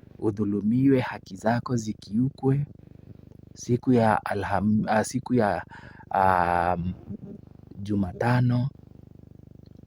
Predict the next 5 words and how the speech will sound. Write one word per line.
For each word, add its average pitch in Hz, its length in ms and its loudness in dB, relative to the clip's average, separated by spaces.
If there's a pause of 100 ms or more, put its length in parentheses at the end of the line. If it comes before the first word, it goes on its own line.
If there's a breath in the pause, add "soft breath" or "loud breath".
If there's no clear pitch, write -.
(400)
pokea 117 540 2 (120)
pole 101 360 4
zangu 123 640 2 (960)
in 107 220 0
advance, 117 880 2